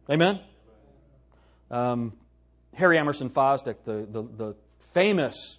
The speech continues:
infamous liberal of the late eighteen hundreds, early nineteen hundreds, he preached a famous sermon called Shall the Fundamentalists Win? And one of his points in that was, "I know a lot of," he said, "I know a lot of good people,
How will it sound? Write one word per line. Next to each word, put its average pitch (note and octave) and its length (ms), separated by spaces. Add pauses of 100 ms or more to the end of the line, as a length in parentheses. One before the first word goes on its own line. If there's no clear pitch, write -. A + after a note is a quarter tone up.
infamous D#3+ 520
liberal C3 600 (480)
of C3 160
the C3 100
late C#3+ 220
eighteen C#3+ 280
hundreds, C3+ 220
early C3 200
nineteen C3 340
hundreds, A2 320
he C#3 60
preached C3+ 300
a - 20
famous C3 360
sermon C3 280
called A2+ 240 (380)
Shall C#3+ 180
the B2+ 80
Fundamentalists C#3 920
Win? A2+ 500 (840)
And C#3+ 180
one F#3 140
of F#3 80
his D#3+ 140
points F#3+ 400
in F3 120
that D3 200
was, C#3+ 240 (240)
"I F#3+ 120
know G3+ 140
a F3 40
lot F3+ 200
of," F3+ 80
he F#3 140
said, E3 180
"I E3 160
know F#3+ 140
a E3+ 40
lot E3+ 220
of B2+ 180
good F3 300
people, D3 640